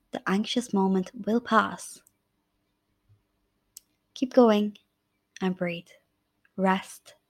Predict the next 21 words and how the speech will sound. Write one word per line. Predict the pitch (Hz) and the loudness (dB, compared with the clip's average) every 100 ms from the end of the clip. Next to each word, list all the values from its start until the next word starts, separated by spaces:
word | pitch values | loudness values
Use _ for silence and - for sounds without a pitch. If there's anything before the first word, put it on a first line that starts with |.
| _ - | _ -2
and | 196 | 0
digest. | 180 185 185 - - _ _ _ _ _ _ _ _ _ _ _ _ _ _ _ _ - | 0 0 -6 -12 -20 _ _ _ _ _ _ _ _ _ _ _ _ _ _ _ _ -6
Thanks | - 214 - | -2 -2 0
so | 220 240 | 2 4
much | 240 - | 4 2
for | - | 0
listening. | 190 180 - 175 175 180 - _ _ _ _ - - _ - | 0 0 -2 -6 -6 -10 -14 _ _ _ _ -20 -20 _ -4
Next | 208 - - | -4 -2 0
week, | 226 | 0
I'm | 202 202 | 0 0
going | 190 190 | 0 -2
to | - | -4
be | |
talking | - 185 185 185 | -2 -2 0 -2
about | 185 185 - - | 0 -2 -4 2
grief | 277 262 - - | 2 2 -2 -2
and | 180 180 | 0 0
the | 175 | 0
topic | 180 180 180 - | 0 0 -2 -2
of | 175 - - | -4 -4 -8
acceptance, | 175 - 175 - - 160 180 - - | -8 -4 -6 -6 -10 -8 -10 -16 -20